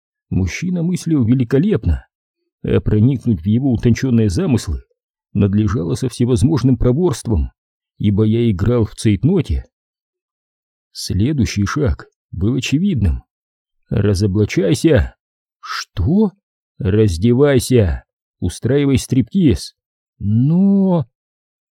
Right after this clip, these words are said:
Я переложил пистолет в левую руку и потянулся в карман за ножом. Открыл его, ухватив кромку лезвия и тряхнув кистью,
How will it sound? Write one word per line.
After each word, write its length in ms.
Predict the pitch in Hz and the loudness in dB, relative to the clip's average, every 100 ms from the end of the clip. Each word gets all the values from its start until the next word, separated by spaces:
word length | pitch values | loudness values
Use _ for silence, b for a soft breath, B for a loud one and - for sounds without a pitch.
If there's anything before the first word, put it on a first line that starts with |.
| _ | _
Я 360 | 127 87 71 71 | -4 -2 -2 -2
переложил 560 | - 101 107 92 127 123 | 0 2 2 2 0 -2
пистолет 520 | 101 - 127 147 85 | -6 -2 -2 -2 0
в 60 | |
левую 320 | 98 151 123 156 | 2 4 4 4
руку 400 | 151 76 - _ _ _ _ _ | 2 -2 -8 _ _ _ _ _
и 100 | 95 | -2
потянулся 580 | 104 - 107 127 - 110 | 0 0 0 -2 -2 -4
в 60 | |
карман 360 | - 120 170 127 | 0 2 2 2
за 120 | 87 | 2
ножом. 500 | 104 98 170 127 65 - _ _ _ _ _ | 2 2 2 2 0 -8 _ _ _ _ _
Открыл 540 | - 98 - 107 117 | -4 -4 -2 0 2
его, 500 | 117 113 113 98 67 - _ _ _ _ | 2 2 2 2 0 -8 _ _ _ _
ухватив 600 | 90 - 98 104 123 - | -4 -2 -2 0 -2 -2
кромку 380 | - 113 107 104 | 0 0 2 2
лезвия 380 | 180 131 104 101 | 0 0 0 0
и 80 | |
тряхнув 440 | 95 - - 185 - | 0 -2 -2 -4 -2
кистью, 640 | 104 101 - 110 98 67 | -2 -2 0 2 2 0